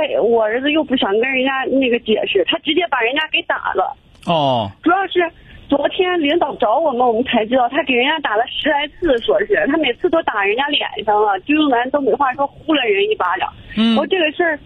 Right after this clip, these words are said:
Speaker 1: 我听了我也很生气，你说人家能不生气吗？我想这个事儿我该怎么解决呀？他是我老公的领导。
Speaker 2: 这跟领不领导没关系，这就你儿同学家长。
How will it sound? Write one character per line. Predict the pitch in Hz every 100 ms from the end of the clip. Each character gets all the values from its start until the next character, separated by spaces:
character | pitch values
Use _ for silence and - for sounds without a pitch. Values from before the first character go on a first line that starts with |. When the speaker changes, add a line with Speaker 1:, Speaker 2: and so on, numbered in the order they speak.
| -
Speaker 1:
我 | - 254
听 | 247 381
了 | 370
我 | 311 277
也 | 359
很 | 285 262 226
生 | 254 262
气， | 262 311 262
你 | 220 233
说 | 285 302
人 | 254 285
家 | 311
能 | 233 254
不 |
生 | - 233
气 | 233 254
吗？ | 226
我 | 277
想 | 285 233 - - -
这 | 349
个 |
事 | 339 359
儿 | 294
我 |
该 | 277
怎 | 302 262
么 | 302
解 | 269
决 | 208 190
呀？ | 185 185 175 -
他 | 302
是 | -
我 | 294
老 | 294 214
公 | 214 294
的 | 294
领 | 208 180
导。 | 208 180 - - - - - - - - -
Speaker 2:
这 | 320
跟 | 285 311
领 | 269
不 | 302
领 | 262
导 | 339 175
没 | 165
关 | 165 151 147
系， |
这 | 156 311
就 | 339
你 | 233
儿 | 156 233
同 | 208 247
学 | 254
家 | 254
长。 | 233 120 123